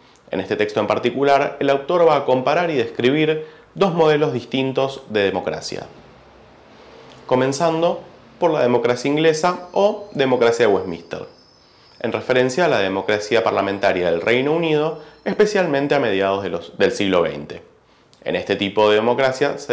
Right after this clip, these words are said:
destacan dos características: sociedades homogéneas, es decir, sociedades que son parecidas en su interior, sin grandes diferencias culturales, sociales o de lenguaje, y con un bipartidismo estable,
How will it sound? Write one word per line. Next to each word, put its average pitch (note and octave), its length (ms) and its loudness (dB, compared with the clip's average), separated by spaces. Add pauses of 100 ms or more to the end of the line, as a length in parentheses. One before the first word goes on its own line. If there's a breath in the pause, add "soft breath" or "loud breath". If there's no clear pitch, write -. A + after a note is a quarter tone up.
destacan C#3 500 -2
dos G3+ 260 0
características: - 1000 -4 (340 soft breath)
sociedades A#2 640 2
homogéneas, C3+ 760 0 (340 soft breath)
es B2 100 -2
decir, A2+ 460 0
sociedades F#2 600 0
que G2+ 120 -12
son G#2 240 -2
parecidas F#2+ 500 0
en F2+ 120 -8
su - 120 -12
interior, F#2+ 580 2
sin E3 300 -2
grandes A#2 320 2
diferencias G2 460 -2
culturales, G#2+ 640 2
sociales A2 680 2
o D#2 100 -8
de F#2+ 60 -4
lenguaje, C#3+ 640 0 (260 loud breath)
y D#3+ 120 -6
con D#3 160 6
un D#3+ 80 2
bipartidismo A#2 600 -2
estable, D#2 520 -6